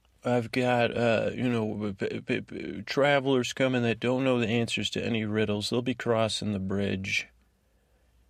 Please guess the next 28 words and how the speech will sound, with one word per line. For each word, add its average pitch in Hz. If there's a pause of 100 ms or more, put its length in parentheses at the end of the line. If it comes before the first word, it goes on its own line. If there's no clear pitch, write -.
I 123
have 120
different, 127
you 131
know, 120
so 123
you 110
go 147
around, 170
pull 143
some 143
of 135
those 127
levers 123
and 110
stuff. -
I 113
got 120
buttons 120
and 117
levers 117
under 117
here 117
for -
you 104
guys 117
to 101
press. 117